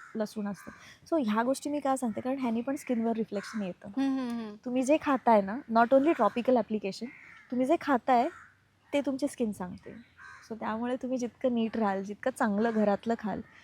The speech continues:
Speaker 1: मी डबा आणते.
Speaker 2: हम्म.
Speaker 1: So त्याच्याने ते होऊन जातं.
Speaker 2: तसंही
Speaker 1: फार
Speaker 2: तुझं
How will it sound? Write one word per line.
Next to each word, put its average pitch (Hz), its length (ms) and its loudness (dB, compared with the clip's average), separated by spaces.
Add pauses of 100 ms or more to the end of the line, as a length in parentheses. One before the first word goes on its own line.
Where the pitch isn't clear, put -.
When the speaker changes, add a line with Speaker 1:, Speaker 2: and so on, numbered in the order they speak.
(220)
Speaker 1:
मी 254 60 0
डबा 226 240 8
आणते. 196 440 -2 (120)
Speaker 2:
हम्म. 233 200 -8
Speaker 1:
So 226 320 -6 (180)
त्याच्याने 254 340 -6
ते 277 100 -2
होऊन 285 240 0
जातं. 208 380 -4
Speaker 2:
तसंही 247 260 -4
Speaker 1:
फार 254 280 6
Speaker 2:
तुझं 269 220 0